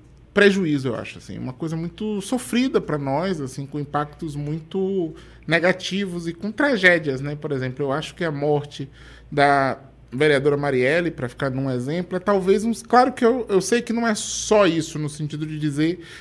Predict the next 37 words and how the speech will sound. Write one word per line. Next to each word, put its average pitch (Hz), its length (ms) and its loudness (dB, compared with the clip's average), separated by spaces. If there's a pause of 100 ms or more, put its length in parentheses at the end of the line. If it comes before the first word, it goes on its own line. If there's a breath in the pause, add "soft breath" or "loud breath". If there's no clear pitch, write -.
(120)
que 190 100 2
eu 185 80 8
sei 202 560 4 (440 loud breath)
que 180 720 -2
o 156 200 2
ódio 127 720 6
a 143 320 2
defensoras 143 680 -2
e 143 40 -8
defensores 139 520 -4
de 143 40 -10
direitos 135 300 -6
humanos 156 320 -6
é 165 60 -2
mais 170 240 0
antigo, 170 640 -2
é 143 40 6
mais 147 220 -2
profundo, 151 720 -6 (380 soft breath)
mas 147 180 2
a 165 80 2
gente 175 260 -4
viveu 180 460 0
um 208 100 -2
proble-, 151 480 0
um 165 60 -4
momento 170 560 0
de 160 80 0
agravamento 151 760 -2
disso. 98 380 -10 (500 soft breath)
E, 170 280 -6
de 165 160 -4
certo 185 340 -2
modo, 131 420 0
ter, 147 460 0
nesse 175 380 0
período, 123 640 -2